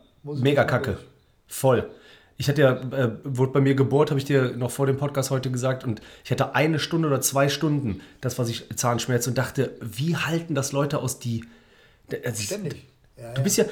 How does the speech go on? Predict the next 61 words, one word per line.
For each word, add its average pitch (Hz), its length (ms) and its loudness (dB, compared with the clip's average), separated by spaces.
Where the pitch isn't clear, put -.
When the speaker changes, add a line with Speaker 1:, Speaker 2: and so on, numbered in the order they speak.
Speaker 2:
man 143 100 4
weiß 185 180 6
ja 165 60 4
bei 131 80 6
Rücken, 170 680 2
ne? 165 240 2
Hast 135 200 0
du 147 40 0
Speaker 1:
Ja. 120 160 4
Speaker 2:
Rücken, 233 200 -2
bist 170 160 -2
du 156 40 -4
raus. 156 400 0
Aber 113 400 -2
Zahnschmerz 135 500 0
ist - 100 -2
ja - 80 -2
auch - 120 -6
vorbei, 135 320 4
das 117 140 -2
strahlt 160 280 2
ja 151 60 4
auch 135 60 2
überall 139 240 4
hinaus. 135 480 2
Speaker 1:
Überall. 113 360 -10
Ich 117 120 -12
hab, 147 80 -6
ich 156 100 -16
hab 156 100 -8
schon - 180 -12
alles, 156 340 -8
also, 143 140 -8
also, 135 200 -10
wie 120 40 -18
gesagt. 113 260 -14
Aber 190 220 6
lass 226 160 4
uns 214 120 0
Speaker 2:
Ja. 233 60 -6
Speaker 1:
nicht 190 100 -4
weiter 226 220 2
thematisieren. 214 520 4
Speaker 2:
Nee, 240 160 -4
Speaker 1:
Ich 151 60 -8
bin 170 80 8
Speaker 2:
also. 143 180 8
Speaker 1:
auf 110 60 4
jeden 107 120 -4
Fall 202 160 -2
in 175 100 -6
guten 196 200 -8
Händen. 185 340 -6
Speaker 2:
Pass 147 160 0
auf, 160 140 4
Jung. 113 180 6
Äh, 135 80 4
Ryder 147 240 4
Speaker 1:
Ryder 180 360 10
Speaker 2:
Cup 214 140 2
Speaker 1:
Cup. 143 180 -4